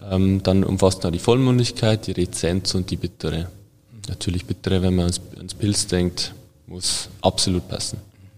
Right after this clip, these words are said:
Speaker 2: Ja, ist natürlich schon ein Pfund, was man da hat durch die räumliche Nähe. Ich meine, das sind ja keine hundert Meter von deinem Labor zum, zum Braumeisterbüro oder knapp hundert Meter, würde ich jetzt mal sagen. Ja.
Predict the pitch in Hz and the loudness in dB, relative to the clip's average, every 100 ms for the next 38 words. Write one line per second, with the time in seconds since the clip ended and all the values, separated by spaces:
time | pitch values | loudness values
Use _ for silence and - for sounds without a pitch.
0 | _ _ - - - 113 143 156 160 151 | _ _ -20 -20 -2 4 4 4 4 2
1 | 170 147 - 175 185 131 170 135 113 143 | 4 2 2 2 4 2 2 4 4 4
2 | 127 - 117 120 165 - 120 123 120 123 | 0 2 4 6 4 2 2 2 2 0
3 | 113 - 147 151 147 135 143 131 123 - | 4 6 6 4 6 8 8 6 4 4
4 | - 147 139 135 131 123 107 - 135 139 | 2 4 4 6 6 6 2 4 2 2
5 | 120 131 117 131 147 113 117 110 120 139 | 2 0 2 2 4 2 0 0 0 0
6 | 113 - 131 - 131 110 107 110 113 110 | -2 4 4 4 2 2 2 0 2 2
7 | 113 110 107 117 104 117 131 123 120 | 2 2 2 0 0 -2 0 0 0